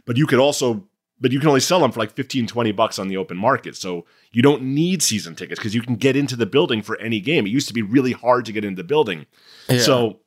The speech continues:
Speaker 1: if you don't care about things like the special treatment and you don't care about things like,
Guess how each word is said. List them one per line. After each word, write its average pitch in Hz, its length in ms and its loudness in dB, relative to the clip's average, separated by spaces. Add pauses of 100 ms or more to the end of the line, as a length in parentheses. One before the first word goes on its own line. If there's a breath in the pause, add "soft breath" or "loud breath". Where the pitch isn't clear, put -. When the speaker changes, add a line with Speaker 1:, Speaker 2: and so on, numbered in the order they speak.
(240)
Speaker 1:
if 117 140 -2
you 151 80 8
don't 165 200 4
care 160 220 2
about 139 280 2
things 131 300 -2
like 117 180 2
the 110 60 -10
special 104 340 -2
treatment 98 400 -6
and 110 100 -4
you 107 60 0
don't 117 200 2
care 117 220 0
about 110 280 2
things 107 260 -6
like, 98 220 -4